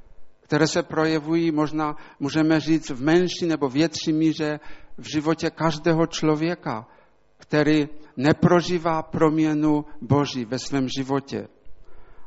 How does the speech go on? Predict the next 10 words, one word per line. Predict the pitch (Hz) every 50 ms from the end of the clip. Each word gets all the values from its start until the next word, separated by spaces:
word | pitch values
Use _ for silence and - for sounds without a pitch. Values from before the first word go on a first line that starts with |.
| - -
A, | - 127 131 131 131 123 120 135 - _ _ _ _ _ _ _ _ _ _ - -
e, | 127 123 127 123 123 123 - - -
přečteme | - - 185 185 180 - - 208 202 202 208 202
si | 196 - 208 196
tedy, | - - 185 185 180 196 196 190 196 196 202 202 - - - _ -
jak | 131 139 160 180 - -
to | - 196 185
potom | - 190 190 185 190 185 180 175
bylo | 165 185 185 180 180
dál, | 165 151 160 156 151 147 139 127 113 110 113